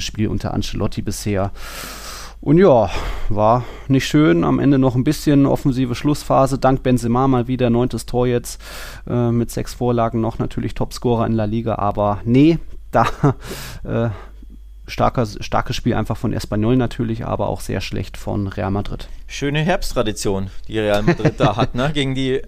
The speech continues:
Speaker 2: Aufsteiger da immer im, äh,
Speaker 1: Mhm.
Speaker 2: Oktober, Anfang Oktober zu verlieren, Wahnsinn. Also,
Speaker 1: Ja.
Speaker 2: wir haben über Barças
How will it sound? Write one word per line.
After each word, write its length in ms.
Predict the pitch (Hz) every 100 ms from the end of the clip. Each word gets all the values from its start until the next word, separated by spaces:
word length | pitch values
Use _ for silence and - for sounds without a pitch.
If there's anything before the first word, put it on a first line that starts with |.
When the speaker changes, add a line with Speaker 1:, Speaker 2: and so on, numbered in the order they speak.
| -
Speaker 2:
Aufsteiger 640 | - 147 - - 135 131 131
da 120 | 127
immer 340 | 131 135 135 127
im, 320 | 127 127 127
äh, 260 | 123 123 135
Speaker 1:
Mhm. 200 | 135 139
Speaker 2:
Oktober, 360 | 143 143 139
Anfang 260 | 131 - 135
Oktober 400 | 123 - 131 131
zu 120 | 127
verlieren, 400 | - 120 120 123
Wahnsinn. 460 | 104 90 90 - 95 - - - - -
Also, 240 | 123 135 135
Speaker 1:
Ja. 60 | 104 - - - - - - - -
Speaker 2:
wir 140 | - 160
haben 100 | 165
über 120 | 151
Barças 720 | 127 139 170 - 151 - -